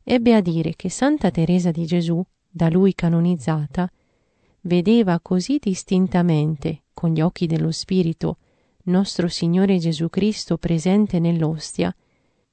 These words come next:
che affermava di non invidiare per nulla la felicità dei beati che contemplano nel cielo il Signore faccia a faccia. E il giovinetto San Domenico Savio scrisse una volta nel suo diario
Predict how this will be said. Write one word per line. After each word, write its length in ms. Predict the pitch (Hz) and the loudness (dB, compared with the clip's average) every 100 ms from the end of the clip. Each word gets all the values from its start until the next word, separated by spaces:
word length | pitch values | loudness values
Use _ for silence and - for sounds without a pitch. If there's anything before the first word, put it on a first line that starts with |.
| _ | _
che 200 | - 254 | -2 0
affermava 760 | - 240 - 320 262 170 160 160 | 2 -2 0 2 4 2 2 2
di 160 | 170 | 4
non 180 | 202 277 | 6 6
invidiare 560 | 277 208 196 214 254 214 | 6 4 4 2 4 2
per 220 | - 196 | 4 4
nulla 460 | 220 320 180 151 160 | 4 4 4 2 -2
la 180 | - 185 | 0 0
felicità 600 | - 170 165 131 165 180 | 2 2 2 0 0 2
dei 200 | 170 170 | 2 2
beati 560 | 160 170 160 165 - 165 _ _ _ _ | 2 2 2 0 -2 -6 _ _ _ _
che 160 | 254 | -6
contemplano 840 | - 277 269 262 190 170 170 165 165 | 2 2 4 4 4 4 2 2 2
nel 240 | 185 208 | 2 2
cielo 520 | - 165 160 175 233 294 | 0 0 2 2 -2 0
il 240 | 208 190 | 0 0
Signore 720 | - - 285 220 151 156 175 | -2 0 2 2 2 0 -2
faccia 600 | - - 160 160 - 214 | -6 0 0 0 -2 -2
a 60 | 214 | -2
faccia. 540 | - 151 156 - 175 - _ _ _ _ _ _ _ _ _ _ _ _ _ _ _ _ _ | -2 -6 -6 -6 -8 -8 _ _ _ _ _ _ _ _ _ _ _ _ _ _ _ _ _
E 200 | 196 185 | 0 0
il 140 | 190 175 | 0 0
giovinetto 640 | 175 170 170 165 165 - | 0 0 0 0 -2 -4
San 300 | 160 - 165 | -4 -2 0
Domenico 520 | 165 160 170 170 170 175 | 0 0 0 0 -2 -6
Savio 540 | - 185 196 180 170 | -2 0 2 2 2
scrisse 580 | - - 233 226 - 180 | -2 0 0 0 0 0
una 240 | 175 165 | 2 2
volta 420 | 170 202 220 - | 2 2 2 0
nel 220 | 170 165 165 | 0 0 0
suo 200 | - 170 | -2 0
diario 560 | 165 165 165 170 170 | 0 0 0 -2 -4